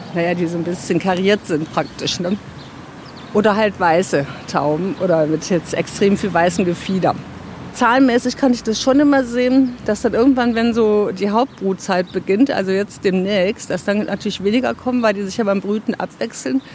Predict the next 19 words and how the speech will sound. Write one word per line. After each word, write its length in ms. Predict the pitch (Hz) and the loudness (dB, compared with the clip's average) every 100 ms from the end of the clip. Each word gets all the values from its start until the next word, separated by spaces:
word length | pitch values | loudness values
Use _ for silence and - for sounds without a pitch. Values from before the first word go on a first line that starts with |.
| - - - - | -18 -18 -18 -2
Da 180 | 208 202 | 0 2
sitzt 360 | 214 214 - 208 | 0 -4 -6 -4
dann 340 | 196 202 196 - | -2 -2 -6 -4
immer 300 | 196 185 180 | -2 -2 -2
die, 340 | 170 175 175 | -4 -4 -4
ähm, 360 | - 160 156 156 - - - - - | -2 -2 -2 -4 -8 -18 -20 -16 -4
Täubin 500 | 160 160 170 160 156 - - - - | -2 0 -2 -4 -6 -12 -18 -12 -8
auf 160 | 139 | -8
den 80 | - | -6
Eiern, 280 | - 143 147 | -2 -2 -2
wenn 120 | 131 - | -4 -8
ich 140 | - | -10
komme. 320 | - 135 135 151 - - - - - - | -8 -6 -6 -10 -14 -18 -18 -18 -16 -4
Weil 100 | 165 | -2
die 140 | 180 190 | 0 2
haben 120 | 214 | 2
ja 100 | 185 | 2
ganz 240 | 190 233 | 2 2
geregelte, 1000 | - 196 208 202 196 190 185 180 170 170 | 2 2 4 2 0 0 0 0 0 -2